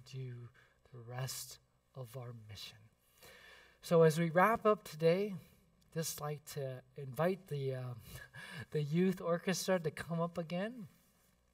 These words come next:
It's been a joy to hear you all morning long. We're gonna be doing this one more time as they lead us out today. We're gonna be sending our prayer in just, uh, doing our sending prayer in just a sec. As they get set up here in just a second,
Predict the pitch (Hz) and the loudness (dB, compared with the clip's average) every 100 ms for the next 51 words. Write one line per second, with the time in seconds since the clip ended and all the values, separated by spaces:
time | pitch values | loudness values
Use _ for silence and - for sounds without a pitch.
0 | _ _ _ - - - - - - - | _ _ _ -18 -18 -20 -20 -20 -12 0
1 | 160 - 170 160 117 151 185 196 175 - | 0 2 2 2 2 4 6 6 4 4
2 | 185 175 180 175 170 151 170 170 156 170 | 2 4 6 6 6 2 0 2 2 4
3 | 208 180 156 160 147 139 147 160 151 147 | 2 2 0 0 -2 -2 -2 -2 0 -2
4 | - 139 208 233 165 135 139 143 151 135 | -2 -4 -4 -4 -4 -4 -4 -2 -2 0
5 | 139 135 139 147 151 127 123 143 - 135 | 2 2 0 -2 -4 -6 -6 -8 -10 -8
6 | 131 143 190 147 143 147 135 131 160 156 | -4 -4 -4 -6 -6 -6 -6 -4 -4 -4
7 | 147 131 - 147 143 135 120 160 151 - | -4 -6 -4 0 0 -2 -4 -6 -8 -10
8 | 151 127 151 135 127 165 160 143 143 131 | -10 -8 -6 -6 -6 -6 -6 -6 -6 -6
9 | 127 143 156 - 180 - - - - - | -8 -8 -6 -4 -4 -6 -20 -20 -18 -10
10 | - 233 226 262 208 254 247 - - 175 | 8 8 8 2 8 8 8 2 4 10
11 | - - 214 220 196 151 156 160 139 190 | 10 10 6 4 2 -2 -6 -6 -4 -6
12 | - 233 | -6 -10